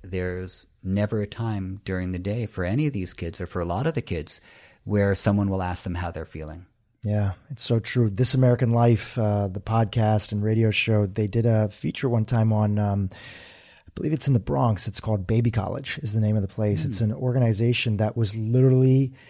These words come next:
Speaker 2: taking parents, first-time parents, second-time parents in, in the inner cities who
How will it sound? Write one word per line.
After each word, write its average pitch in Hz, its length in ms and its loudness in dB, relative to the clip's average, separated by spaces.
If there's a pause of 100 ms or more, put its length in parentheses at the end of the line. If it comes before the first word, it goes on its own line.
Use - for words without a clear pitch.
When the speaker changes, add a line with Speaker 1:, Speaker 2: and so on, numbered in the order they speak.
(760)
Speaker 2:
taking 123 360 4
parents, 123 760 -6 (240)
first-time 117 440 2
parents, 117 340 2
second-time 113 340 0
parents 107 400 0
in, 107 400 0 (180)
in 110 120 0
the 110 100 0
inner 120 200 0
cities 123 520 0 (400)
who 117 400 4